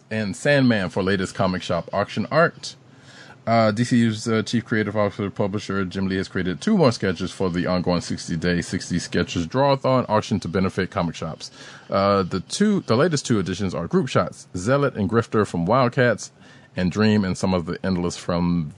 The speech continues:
th-, The Sandman. Grifter was chosen by high bidder on the Wonder Girl auction, and Lee took it upon himself to add Zealot. Um,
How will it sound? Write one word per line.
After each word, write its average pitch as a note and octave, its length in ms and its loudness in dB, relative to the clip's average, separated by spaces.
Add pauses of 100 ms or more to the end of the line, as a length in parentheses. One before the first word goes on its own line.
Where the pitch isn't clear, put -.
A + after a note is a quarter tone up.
th-, - 160 -12
The E2 180 0
Sandman. D#2 720 0 (640)
Grifter A#2+ 520 0
was G#2+ 320 0
chosen G#2+ 360 0
by F#2+ 200 0
high G2+ 520 -2 (180)
bidder G#2 400 0
on G2 160 0
the E2+ 80 -4
Wonder B2 240 2
Girl B2 220 0
auction, A#2 580 0 (300)
and F#2+ 420 -2
Lee G2 200 0
took G2 160 -4
it F#2+ 60 2
upon F2+ 220 0
himself E2+ 520 -6
to - 140 -6
add E2 280 -2
Zealot. D2 420 -4 (920)
Um, E2 920 2